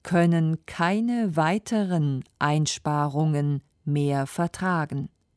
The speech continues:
Der Regierungschef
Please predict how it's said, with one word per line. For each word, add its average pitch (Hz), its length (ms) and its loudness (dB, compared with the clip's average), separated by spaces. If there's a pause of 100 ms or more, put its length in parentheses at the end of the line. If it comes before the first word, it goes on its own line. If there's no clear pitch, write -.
(1700)
Der 175 500 6
Regierungschef 196 1300 0